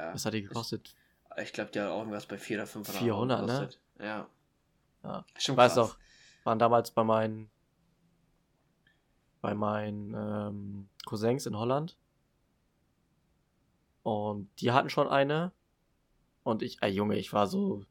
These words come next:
Speaker 2: Junge, ich war echt in der Sucht drin. Ich war so süchtig danach.
Speaker 1: Ja, kann ich mir vorstellen.
Speaker 2: Aber bei, aber ich muss dazu sagen, bei Wii Sports, das war ja so das, was da mitkam.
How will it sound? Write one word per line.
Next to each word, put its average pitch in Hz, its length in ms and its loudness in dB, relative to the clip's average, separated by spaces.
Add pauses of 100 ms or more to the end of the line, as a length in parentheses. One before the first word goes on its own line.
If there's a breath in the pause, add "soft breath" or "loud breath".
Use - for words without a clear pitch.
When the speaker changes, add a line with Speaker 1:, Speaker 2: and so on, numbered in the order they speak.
(800)
Speaker 2:
Junge, 113 180 4
ich - 240 -4
war 117 160 6
echt 113 180 -2
in 113 60 -2
der 110 100 2
Sucht 110 240 -4
drin. 107 120 -6
Ich - 200 -10
war - 160 0
so 113 120 -4
süchtig 123 380 -2
danach. 117 520 0
Speaker 1:
Ja, 131 220 4
kann 135 160 4
ich 131 40 4
mir 123 60 2
vorstellen. 123 540 2
Speaker 2:
Aber 117 220 10
bei, 123 300 12
aber 120 320 10
ich 123 120 -6
muss 135 140 2
dazu 131 220 2
sagen, 123 260 8
bei 113 160 6
Wii 127 120 4
Sports, 127 380 6
das - 160 -6
war 117 120 6
ja 113 80 6
so 113 120 -2
das, 113 200 2
was - 180 0
da 113 100 -4
mitkam. 139 540 0